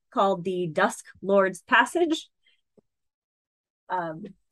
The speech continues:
things are, that are different between the two. Um, there's an empty canyon in the Shadow Plane called the Black Rift. Um, where this is on the Prime Plane, there is a, I believe it's a lake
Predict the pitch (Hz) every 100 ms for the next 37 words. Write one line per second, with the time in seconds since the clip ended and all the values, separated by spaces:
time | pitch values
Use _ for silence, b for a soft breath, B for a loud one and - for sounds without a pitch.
0 | _ _ _ _ _ _ _ 269 254 247
1 | 233 208 208 202 196 180 _ _ _ _
2 | - 208 196 196 208 202 196 - 185 202
3 | 175 170 - 160 156 196 _ 185 170 170
4 | 175 180 180 170 185 175 185 - 180 175
5 | 170 190 175 175 180 160 165 165 160 160
6 | 196 180 170 175 165 170 196 156 135 -
7 | 214 160 - _ _ _ _ _ _ _
8 | - - - - _ _ _ _ _ _
9 | _ _ 170 196 180 180 180 190 175 165
10 | 165 165 160 208 196 214 214 233 226 226
11 | 220 170 175 170 - 165 165 160 151 -
12 | 156 156 151 151 294 277 240 123 123 123
13 | -